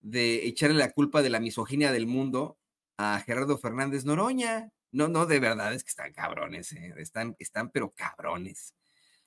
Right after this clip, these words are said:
Recordará usted que durante la discusión de la reforma judicial, ahí en el Senado, el debate de la reforma judicial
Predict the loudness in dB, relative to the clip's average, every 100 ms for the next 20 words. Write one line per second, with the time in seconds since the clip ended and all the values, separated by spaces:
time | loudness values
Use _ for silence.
0 | _ _ -14 -4 0 6 8 8 8 4
1 | 4 4 -2 _ _ _ _ 2 2 0
2 | -6 _ _ -2 -2 0 2 2 0 -6
3 | -10 0 2 2 -2 _ _ _ _ _
4 | _ _ _ -6 -4 -2 -2 -4 -4 -6
5 | -10 -6 -2 -2 -2 -6 -6 -2 -2 -2
6 | -8 -8 -6 -4 -6 -6 -4 -2 0 2
7 | 2 0 -2 -2 -4 -6 -8 -6 -4 -4
8 | -4 -4 -6 -8